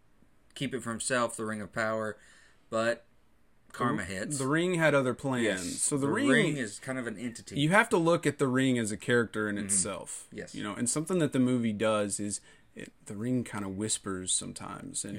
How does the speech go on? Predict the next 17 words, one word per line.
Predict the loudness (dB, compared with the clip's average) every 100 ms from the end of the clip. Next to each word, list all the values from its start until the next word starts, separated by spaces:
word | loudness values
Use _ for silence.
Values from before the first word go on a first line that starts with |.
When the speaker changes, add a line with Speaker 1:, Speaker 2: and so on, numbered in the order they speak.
| -10
Speaker 1:
Mm-hmm. | -10 -10
Speaker 2:
if | -4 0
someone's | 2 2 2 2 2
starting | 2 0 -2
to | -6
feel | -2 0
like | 0 -2
they're | -6 -6
tempted | -6 -4 -6 -2
by | 0 0
the | 0
ring, | -2 -2
it | -4
might | -4 -4
speak | -2 -2 -2 -4 -4 -6
their | -10 -8
name. | -8 -8 -8 -10